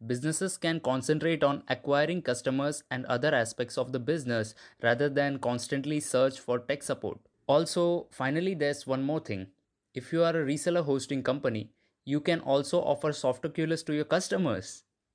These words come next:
This means that you'll be setting yourself apart from the crowd, and that sort of thing really brings in the customers. So you can avail all the goodness and pass it on too.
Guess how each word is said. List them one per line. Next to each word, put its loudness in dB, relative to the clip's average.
This 2
means 0
that 4
you'll 0
be 0
setting -2
yourself 0
apart 2
from -2
the 0
crowd, 2
and 0
that 2
sort 0
of -4
thing -2
really 2
brings 0
in 0
the -2
customers. -6
So 4
you -2
can 0
avail 0
all 4
the 0
goodness -4
and -8
pass 2
it -4
on -2
too. 0